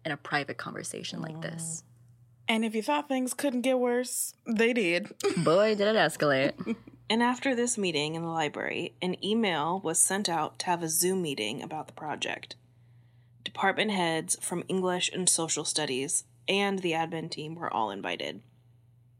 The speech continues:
Speaker 3: Just to be clear, they're usually not invited to what are typically low-stakes meetings. And something that was particularly damning was that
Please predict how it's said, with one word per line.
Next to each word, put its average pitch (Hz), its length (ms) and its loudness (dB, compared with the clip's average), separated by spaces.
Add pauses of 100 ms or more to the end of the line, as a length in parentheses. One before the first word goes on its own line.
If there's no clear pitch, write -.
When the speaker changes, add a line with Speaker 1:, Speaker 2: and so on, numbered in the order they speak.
(500)
Speaker 3:
Just 220 220 2
to 233 60 0
be 262 120 4
clear, 120 600 0 (540)
they're 202 160 2
usually 226 500 2
not 185 200 4
invited 160 540 0
to 175 100 0
what 165 160 0
are 170 80 0
typically 185 500 -2
low-stakes 165 600 0
meetings. 85 600 -4 (1300)
And 202 300 2
something 254 440 2
that 247 140 2
was 247 160 0
particularly 220 800 0
damning 165 540 -2
was 190 180 2
that 180 400 2